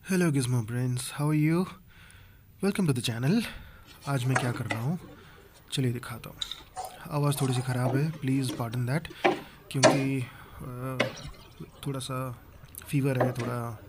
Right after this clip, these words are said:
सर्दी है, climate चेंज हो रहा है, फिर भी video बना रहा हूँ आप लोगों के लिए। चलिए enjoy करते हैं। तो मैंने ये glass में लिया distilled water, जो मैं collect करता हूँ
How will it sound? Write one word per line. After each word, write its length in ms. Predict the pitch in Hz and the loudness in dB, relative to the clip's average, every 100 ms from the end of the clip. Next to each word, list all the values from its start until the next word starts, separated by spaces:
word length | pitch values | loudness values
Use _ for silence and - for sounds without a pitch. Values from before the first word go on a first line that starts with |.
| - | -16
सर्दी 400 | - - 123 135 | -14 -8 -4 0
है, 200 | 131 120 - - - - - - - - - | 0 -2 -6 -16 -20 -20 -20 -20 -20 -20 -2
climate 280 | 156 127 127 | 2 4 4
चेंज 140 | 139 | 2
हो 60 | 135 | 2
रहा 120 | 151 | 2
है, 60 | 160 | 2
फिर 100 | 175 | 2
भी 100 | 196 | 4
video 240 | 170 165 | 6 6
बना 180 | 156 147 | 6 6
रहा 100 | 147 | 6
हूँ 80 | 143 | 4
आप 140 | 131 | 2
लोगों 240 | 123 120 110 | -2 -4 -6
के 100 | 123 | -8
लिए। 180 | - - - | -10 -16 -12
चलिए 220 | - 139 120 | -4 0 0
enjoy 240 | 113 117 | -2 -6
करते 240 | 110 - | -10 -6
हैं। 260 | 127 180 214 - - - - - - - - - - - - - - - - - | 0 0 0 -6 -12 -16 -20 -20 -20 -20 -20 -20 -20 -20 -20 -20 -20 -20 -16 -2
तो 60 | |
मैंने 200 | 170 170 170 | 2 4 6
ये 120 | 160 | 6
glass 340 | 139 139 139 | 4 2 4
में 80 | 160 | 4
लिया 220 | 143 135 | 4 4
distilled 300 | 135 127 131 | 2 2 0
water, 320 | 120 117 156 151 - - | 0 0 -2 -2 -6 -10
जो 120 | 127 127 | -4 0
मैं 120 | 131 | 0
collect 280 | 127 143 - | -2 -4 -4
करता 280 | 147 127 | -4 -2
हूँ 460 | 135 135 147 156 160 | -2 2 2 2 0